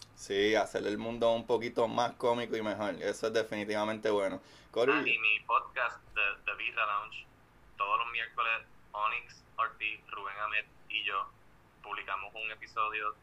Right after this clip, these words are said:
Speaker 2: de nuestro podcast, se llama The Birra Lounge, está disponible en todas las, las plataformas donde se escuchan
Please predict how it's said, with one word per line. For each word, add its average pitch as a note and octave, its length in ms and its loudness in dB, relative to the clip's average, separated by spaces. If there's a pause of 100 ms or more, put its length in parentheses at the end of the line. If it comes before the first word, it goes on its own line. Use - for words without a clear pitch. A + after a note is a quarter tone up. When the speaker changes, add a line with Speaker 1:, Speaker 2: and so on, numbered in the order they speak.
(140)
Speaker 2:
de F#2+ 340 -4
nuestro G#2 240 -6
podcast, G#2+ 280 -6
se G#2 60 -12
llama G2+ 240 -6
The A2+ 100 -2
Birra G#2+ 280 -6
Lounge, G#2 260 -4
está G2 180 -10
disponible G2+ 440 -10
en G#2 80 -14
todas F#2+ 320 -2
las, G#2+ 340 -2
las G#2+ 120 -12
plataformas G#2 600 -4
donde G2+ 200 -6
se - 80 -20
escuchan G2+ 440 -10